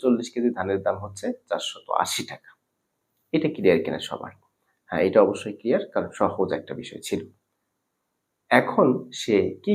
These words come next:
কি নিয়েছে, এই চারশো আশি টাকার বিনিময়ে সে কি কি নিয়েছে, এই বিষয়গুলো আইডেন্টিফাই করতে হবে। সে কি কি নিয়েছে?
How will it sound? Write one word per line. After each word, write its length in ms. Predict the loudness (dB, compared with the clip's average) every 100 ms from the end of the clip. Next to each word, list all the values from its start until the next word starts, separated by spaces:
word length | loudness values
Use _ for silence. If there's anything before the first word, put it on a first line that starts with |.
| 4
কি 100 | 4 6
নিয়েছে, 320 | 4 2 -6 -2
এই 80 | 0 4
চারশো 280 | 2 4 2 2
আশি 160 | 0 -2
টাকার 220 | 2 4 4
বিনিময়ে 400 | 4 6 6 4 0
সে 80 | -8 -6
কি 100 | -6 2
কি 100 | 2 4
নিয়েছে, 380 | 2 0 -4 -6 -8 _ _ _
এই 120 | 2 4 2
বিষয়গুলো 420 | 0 2 4 6 6
আইডেন্টিফাই 480 | 4 -4 -8 -10 -10
করতে 220 | -12 -18 -14
হবে। 160 | -14 -14 -8 -4
সে 60 | 0
কি 60 | 0 2
কি 60 | 4
নিয়েছে? 300 | 6 4 0